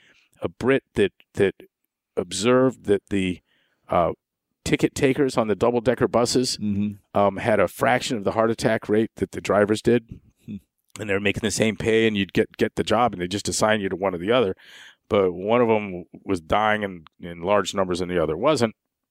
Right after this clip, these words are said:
Speaker 1: And, uh, i-, in his ninety-ninth year, this, this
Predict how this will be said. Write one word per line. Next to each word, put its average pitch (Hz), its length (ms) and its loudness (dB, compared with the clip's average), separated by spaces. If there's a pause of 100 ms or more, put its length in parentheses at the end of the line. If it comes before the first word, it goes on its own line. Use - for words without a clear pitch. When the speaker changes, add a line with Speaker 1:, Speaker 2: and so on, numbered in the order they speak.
(560)
Speaker 1:
And, 95 280 0
uh, 90 160 4 (640)
i-, - 80 -6 (120)
in 110 200 -2
his 95 240 0
ninety-ninth 120 680 -2
year, 104 520 0 (160)
this, 92 280 -4 (320)
this - 260 -6